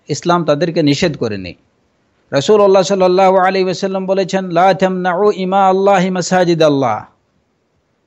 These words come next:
লা তামনাউ ইমা আল্লাহি মাসাজিদ আল্লাহ।" আল্লাহর বান্দীদেরকে আল্লাহর মসজিদ থেকে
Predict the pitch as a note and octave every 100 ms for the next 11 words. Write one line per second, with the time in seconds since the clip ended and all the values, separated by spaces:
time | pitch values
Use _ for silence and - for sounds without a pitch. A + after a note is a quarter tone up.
0 | _ _ _ _ _ _ _ _ _ _
1 | _ _ _ _ _ _ _ _ _ _
2 | _ _ _ _ _ - A2+ C#3 C3+ D#3
3 | E3 E3 G3+ A#3+ F3 F3 F#3+ G3 G3 A3+
4 | A3 G3 F3 D#3 E3+ C#3+ C3 B2 A#2+ C3
5 | D3+ D#3 D3+ E3 E3+ F#3 F#3 G#3 A3+ -
6 | - _ _ _ _ _ _ _ _ _
7 | - D3+ E3 D3+ D#3 D3+ G#3 G3 G3 G#3+
8 | A3